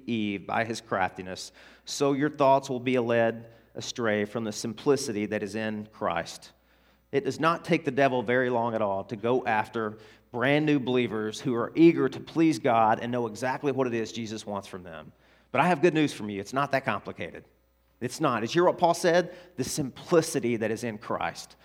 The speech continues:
So let's take a look at what Jesus says here, or, or what Jesus does, rather, that is very helpful and instructive for us in Mark chapter three. We're gonna read, and we're gonna, I'm gonna back up. I'm sorry this verse is not included, but I wanna mention it a little bit later.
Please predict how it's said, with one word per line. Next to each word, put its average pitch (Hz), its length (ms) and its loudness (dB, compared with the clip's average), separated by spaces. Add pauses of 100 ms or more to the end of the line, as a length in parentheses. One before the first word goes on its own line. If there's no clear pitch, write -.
(360)
So 135 140 -2
let's 208 160 6
take 262 240 6
a 247 40 10
look 170 280 10
at 139 120 2
what 160 180 4
Jesus 165 360 0
says 156 300 2
here, 120 360 -2 (420)
or, 139 220 -6
or 127 100 0
what 131 220 2
Jesus 127 400 0
does, 156 400 4
rather, 117 380 2
that 120 160 -2
is - 260 -20
very 143 500 2
helpful 156 380 2
and 127 80 -2
instructive 120 520 -4
for 98 120 -2
us 90 140 -6
in 104 60 -6
Mark 107 200 -2
chapter 95 300 -2
three. 90 300 -8 (500)
We're 131 80 0
gonna 147 160 4
read, 156 320 8
and 143 80 0
we're 147 60 0
gonna, 170 140 8
I'm 160 100 2
gonna 190 120 4
back 160 320 8
up. 170 180 8
I'm 143 100 -4
sorry 160 360 4
this 135 140 -2
verse 139 260 0
is 131 140 -6
not 117 160 0
included, 143 520 -2
but 110 120 4
I - 20 2
wanna 113 300 0 (460)
mention 131 260 0
it 117 60 -4
a - 20 -2
little 113 140 -2
bit 104 160 -2
later. 107 340 -4